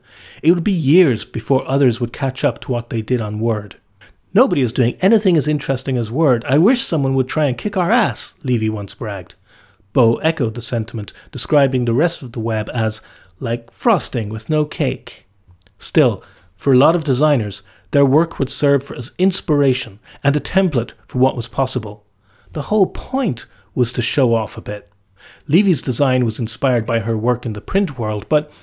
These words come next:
it was something separate and new. When she added some audio to a page or painted a background with garish colors, she did so to augment its content. The artistry was the point.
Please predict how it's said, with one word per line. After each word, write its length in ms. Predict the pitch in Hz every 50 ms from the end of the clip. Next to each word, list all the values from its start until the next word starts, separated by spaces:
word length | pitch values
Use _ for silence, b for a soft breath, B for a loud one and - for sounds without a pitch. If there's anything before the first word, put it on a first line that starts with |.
| b b b -
it 80 | 170
was 160 | 165 175 165
something 320 | - - 202 190 - 190 180
separate 500 | - - 233 220 - - 117 107 - - _
and 180 | 131 147 147 160
new. 320 | 185 185 147 110 - - _ _ _ B B B B B B B B B
When 120 | - 160
she 160 | 160 - 196 190
added 240 | 170 175 185 165
some 160 | - - 147 - -
audio 320 | 135 143 147 147 143 143
to 160 | 135 - 135
a 20 | 120
page 480 | - - 120 113 127 143 147 123 -
or 160 | 117 110 101 B B B B B B B
painted 320 | - - 147 160 156 151 135
a 60 | 123
background 520 | 117 139 135 127 - 147 135 131 127 123
with 220 | 117 117 107 - - - - - -
garish 340 | 127 131 131 135 131 113 -
colors, 460 | - - 135 131 127 123 120 120 B B B B B B B B
she 240 | - - - 165
did 280 | 160 151 - 220 233 233
so 200 | - - 143 123
to 160 | 117 - - -
augment 500 | - 147 147 143 120 117 117 123 131 120
its 140 | 131 123 -
content. 720 | - - - 120 120 143 127 - - 98 92 - - - _ _ _ _ _ b b b b b -
The 160 | - 127 -
artistry 800 | - 123 139 156 160 - 139 - - - - 113 104 101 98 - _ _ _ _
was 160 | - 113 -
the 100 | - 107
point. 500 | - - - 131 123 110 98 - - -